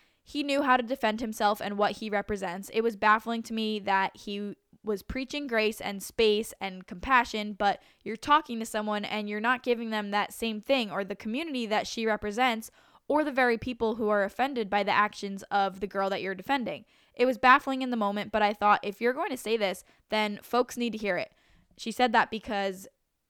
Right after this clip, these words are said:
the interview aired completely unedited, and she wanted it to be unedited so that people were able to hear exactly what Chris said and the way that he intended it to be. Rachel Lindsay then said on her podcast that she will not be renewing her contract with the franchise.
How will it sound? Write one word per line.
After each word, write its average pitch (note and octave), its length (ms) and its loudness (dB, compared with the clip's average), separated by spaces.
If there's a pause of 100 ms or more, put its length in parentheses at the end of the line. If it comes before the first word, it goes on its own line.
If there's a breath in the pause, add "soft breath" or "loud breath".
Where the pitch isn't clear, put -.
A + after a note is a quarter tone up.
(280)
the G#3+ 160 0
interview C#4 400 2
aired A3 380 4 (220)
completely C#4+ 480 0
unedited, G3+ 580 0
and G#3 200 -4
she - 120 -8
wanted A#3 280 0
it - 180 0
to A3 120 -4
be G#3 220 -6
unedited G3 520 -2
so G#3 80 -8
that G3 320 -2
people A#3 320 -4
were A3+ 120 2
able G3+ 240 -4
to G#3 100 -10
hear F#3+ 340 -6
exactly G#3+ 680 0 (240 soft breath)
what C4 220 4
Chris C4+ 240 0
said G#3+ 300 4
and G3 340 -4 (160)
the G3+ 160 -2
way G3+ 240 0
that G3+ 140 -2
he G3 280 -6
intended F#3 420 -6
it - 140 -12
to - 120 -16
be. - 240 -10 (300)
Rachel A#3+ 340 4
Lindsay B3 380 2
then A3 360 4
said C#4 220 6
on C4+ 120 8
her C4 160 2
podcast G#3 720 0
that G3+ 180 0
she - 160 -6
will A3 140 -2
not G#3 340 4
be C#4 160 -2
renewing A#3 360 -2
her A3+ 140 -4
contract G3+ 600 -4
with F#3+ 340 -2
the G3 120 -6
franchise. F#3+ 600 -4